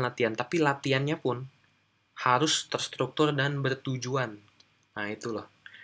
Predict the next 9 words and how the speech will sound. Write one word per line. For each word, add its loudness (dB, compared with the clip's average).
yang -8
penting -2
dari 0
deliberate 0
practice -6
ini. -10
Itu 0
yang 2
pertama. -6